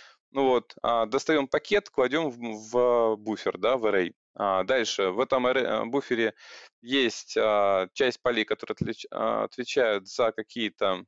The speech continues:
ну, не знаю, там, размер там чего-то там, да, вот это вот все хозяйство.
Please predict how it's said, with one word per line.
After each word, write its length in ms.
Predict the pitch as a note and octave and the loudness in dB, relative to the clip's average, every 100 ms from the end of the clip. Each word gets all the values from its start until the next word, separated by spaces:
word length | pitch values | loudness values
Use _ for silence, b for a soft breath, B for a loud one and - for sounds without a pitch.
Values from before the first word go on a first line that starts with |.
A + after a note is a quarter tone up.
| _ _ _ | _ _ _
ну, 100 | E3+ | -6
не 80 | C3+ | -4
знаю, 360 | G#2+ G#2+ F#2 E2+ | -2 0 0 -2
там, 300 | - G2+ G2+ | -6 -6 -2
размер 460 | G#2+ A2 F#3+ A3+ F#3+ | 0 0 0 0 -2
там 140 | C#3+ | -6
чего-то 400 | - C3+ A#2+ - | -4 -4 -2 -4
там, 280 | - G2 G2 | -4 -4 0
да, 140 | D3 | 0
вот 100 | B2 | 0
это 120 | G#2 - | -2 -4
вот 120 | F2+ | -8
все 120 | - | -8
хозяйство. 560 | - B2+ G3 G3 - | -4 0 0 0 -4